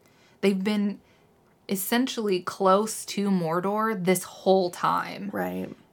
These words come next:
Speaker 1: And they're just trying to, like, get in.
Speaker 2: Right.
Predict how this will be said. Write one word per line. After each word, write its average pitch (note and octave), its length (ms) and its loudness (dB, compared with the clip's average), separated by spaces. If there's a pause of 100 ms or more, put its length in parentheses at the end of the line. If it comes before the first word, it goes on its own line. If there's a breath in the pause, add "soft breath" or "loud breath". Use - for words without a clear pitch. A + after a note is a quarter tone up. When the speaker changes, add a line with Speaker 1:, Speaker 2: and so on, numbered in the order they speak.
Speaker 1:
And F3+ 420 0 (400)
they're G3 160 2
just E3+ 220 -6
trying F3 440 2
to, F3 120 -12
like, D#3+ 260 -4
get - 320 -6
in. F#3+ 520 -2 (100)
Speaker 2:
Right. E3+ 360 2